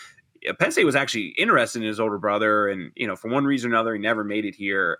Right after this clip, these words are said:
Uh, and now they're, they're extremely interested in Samson as well. Uh, top tackle prospect. We have him at number fifty-four in the On Three consensus. Uh, they're, they're away at Thayer Academy, so they're, they're not with their family. Uh, you know, they're at, like, a, a boarding school, I guess you would call it. So it's, it's been difficult for them to travel.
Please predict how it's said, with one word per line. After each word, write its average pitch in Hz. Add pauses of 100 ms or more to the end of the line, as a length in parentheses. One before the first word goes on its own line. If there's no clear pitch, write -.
Uh, 101
and 113
now 147
they're, 117
they're 117
extremely 151
interested 117
in 98
Samson 107
as 98
well. 104 (300)
Uh, 101
top -
tackle 113
prospect. 104
We 117
have 104
him 101
at 90
number 98
fifty-four 107
in 101
the 101
On 101
Three 104
consensus. 98 (320)
Uh, 104
they're, 143
they're 151
away 170
at -
Thayer 131
Academy, 101
so -
they're, 104
they're 113
not 127
with 123
their 104
family. 104 (160)
Uh, 98
you 98
know, 95
they're 104
at, 104
like, 98
a, 92
a -
boarding 101
school, 101
I 101
guess 95
you 107
would 101
call 98
it. -
So 117
it's, 113
it's 131
been 143
difficult 135
for 127
them 113
to 110
travel. 101